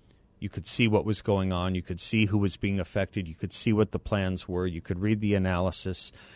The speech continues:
And we kept a steady, a ske-, a st-, a steady strain of research over the various promises, misdirection, lies, and we kept up the drumbeat about the collateral damage this Doctor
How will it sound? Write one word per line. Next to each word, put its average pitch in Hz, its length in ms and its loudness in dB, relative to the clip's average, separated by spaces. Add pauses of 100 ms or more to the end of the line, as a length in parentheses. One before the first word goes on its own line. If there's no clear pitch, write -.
(220)
And 127 200 2
we 123 280 2 (400)
kept 165 320 4
a 110 40 8
steady, 127 600 2 (1500)
a - 60 -4
ske-, - 340 0
a 110 120 2
st-, - 260 -4
a 117 80 4
steady 135 420 4
strain 123 360 4
of 95 100 0
research 110 540 0
over 113 240 6
the 101 120 4
various 113 600 6
promises, 107 720 2
misdirection, 92 720 -2
lies, 87 420 -4
and 110 100 2
we 107 100 0
kept 131 300 2
up 113 140 2
the 107 100 -2
drumbeat 101 440 4
about 143 360 6
the 135 80 -6
collateral 87 480 4
damage 76 440 -8
this 90 220 -4
Doctor 85 520 -2